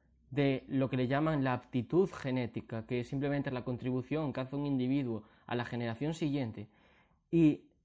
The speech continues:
la mente, precisamente, está relacionada con eso, es decir, con la búsqueda de la aptitud,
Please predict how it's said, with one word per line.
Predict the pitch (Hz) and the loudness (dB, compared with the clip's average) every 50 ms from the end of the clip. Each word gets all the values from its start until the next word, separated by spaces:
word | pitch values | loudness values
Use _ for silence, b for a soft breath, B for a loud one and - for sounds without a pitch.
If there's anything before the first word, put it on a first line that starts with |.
| _ _ _ _ _ _ _ - | _ _ _ _ _ _ _ -2
la | 131 135 131 | 2 2 4
mente, | 135 165 220 208 180 - - 120 117 135 - _ _ _ _ _ _ _ | 4 4 2 2 0 0 -2 -4 -4 -6 -10 _ _ _ _ _ _ _
precisamente, | - 135 127 131 170 175 190 180 185 185 180 160 - 123 113 110 - - _ _ _ _ _ - | -4 -2 0 0 0 0 0 0 0 2 0 0 0 -2 -4 -4 -6 -12 _ _ _ _ _ -8
está | 139 127 - _ _ _ - 170 | -8 -8 -8 _ _ _ 2 2
relacionada | 185 190 185 170 156 135 139 139 147 151 151 147 147 | 4 4 2 0 0 -2 -4 -2 -2 -2 -2 -4 -4
con | - - 135 131 147 | -2 -2 0 2 2
eso, | 180 185 - - 117 110 - _ b b b b b | 0 0 -2 -4 -8 -10 -12 _ b b b b b
es | b | b
decir, | - 151 139 - | 0 0 0 0
con | - 156 147 | 0 0 2
la | 147 143 | 2 2
búsqueda | 143 156 180 175 - - 196 180 170 160 151 | 2 0 0 -2 -2 -2 -2 0 0 0 0
de | 135 131 | 0 0
la | 131 127 | 0 0
aptitud, | 123 - - 135 123 113 - 165 160 | -2 -2 -2 -2 0 4 4 4 4